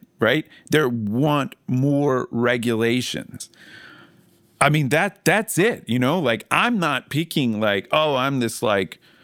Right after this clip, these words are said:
I, I, I don't know, like, the, like, my ide-, my ideology is not in, you know, something, like,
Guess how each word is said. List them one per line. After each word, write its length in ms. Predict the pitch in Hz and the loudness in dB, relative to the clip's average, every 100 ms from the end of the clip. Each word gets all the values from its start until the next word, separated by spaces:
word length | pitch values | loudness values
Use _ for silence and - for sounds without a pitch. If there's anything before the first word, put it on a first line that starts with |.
| - _ _ _ _ _ _ _ | -20 _ _ _ _ _ _ _
I, 100 | 139 | 0
I, 380 | - 143 - - | 0 0 0 0
I 40 | 214 | 0
don't 140 | 185 | 0
know, 260 | 185 240 139 | 0 0 0
like, 260 | 120 107 | -2 -2
the, 100 | 147 | -4
like, 260 | 131 147 131 | 0 0 0
my 240 | 160 220 | 0 0
ide-, 460 | 220 190 151 143 143 | 0 -2 -2 -2 0
my 280 | 143 185 214 | 0 0 0
ideology 960 | 165 185 135 131 147 196 190 113 107 | -2 -2 0 0 0 0 -2 -2 -2
is 160 | 104 107 | -2 -2
not 440 | 120 135 160 143 - | 0 0 0 -2 -4
in, 520 | 135 170 151 117 - 139 | -2 0 0 -2 -4 -2
you 160 | 135 | 0
know, 200 | 123 104 - | 0 -2 -4
something, 720 | - 131 131 143 131 113 101 | -2 -2 0 0 0 0 0
like, 500 | 107 104 98 - | 0 0 -2 -6